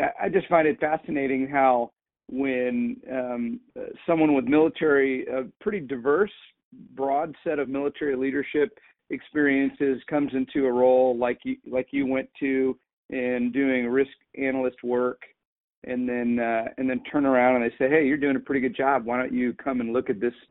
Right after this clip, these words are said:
problem over here for us?" Which is, which is not quite related, not fully related to what you were doing and being able to use some of your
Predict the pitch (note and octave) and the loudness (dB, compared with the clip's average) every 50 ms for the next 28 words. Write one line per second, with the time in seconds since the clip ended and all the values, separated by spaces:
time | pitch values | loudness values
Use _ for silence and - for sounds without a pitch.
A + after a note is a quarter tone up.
0 | _ _ _ _ _ _ _ _ _ _ _ - - C3+ B2+ C3 B2 B2+ B2 B2 | _ _ _ _ _ _ _ _ _ _ _ -2 2 2 4 4 2 0 0 0
1 | A#2 A2+ A#2 A2+ - D3 D#3+ D#3+ D#3 - - A#2+ A2+ A2 A2+ A2+ A#2 - - C3+ | 0 0 -2 0 2 4 4 4 4 2 0 -2 -2 -2 -2 -2 -4 -4 -4 -4
2 | B2+ B2+ - C#3 B2+ A#2 - - - _ _ _ _ _ _ _ _ _ _ - | -4 -2 -2 -2 -4 -4 -6 -12 -20 _ _ _ _ _ _ _ _ _ _ -12
3 | C3+ C3 - C#3+ B2 C3+ D3+ D#3+ - - _ - - F3+ F#3+ F#3 - D#3+ D3+ C#3+ | -10 -8 -8 -6 -2 -2 -2 -2 -2 -6 _ -2 2 2 2 2 2 2 2 2
4 | B2+ C3 C3 C3 C3+ C#3+ D#3+ D3+ D3 D3 - - - E3+ E3 D#3 C#3+ C3 C3 B2+ | 4 4 4 4 4 2 0 0 -2 -2 -4 -4 -4 -2 -2 0 0 0 0 0
5 | B2 C3 C#3 C3 B2+ A#2+ B2 C3 C#3 C3 B2 B2 A2+ F#2+ B2+ B2+ B2+ B2 B2+ A#2+ | 0 0 0 0 0 0 -2 -2 0 0 -2 -2 -2 -2 -2 -2 0 0 -2 -2
6 | A#2+ A#2 A2+ A2+ - B2+ B2+ B2 B2 A#2+ A2 A2+ A2+ A#2 A2+ - - B2+ A#2+ A#2+ | -2 -4 -4 -4 -4 -4 -2 -2 -2 -2 -4 -4 -4 -4 -6 -6 -4 -4 -4 -2
7 | A2+ A2 G#2+ G#2 G#2 G2+ | -2 -2 -2 -2 -2 -4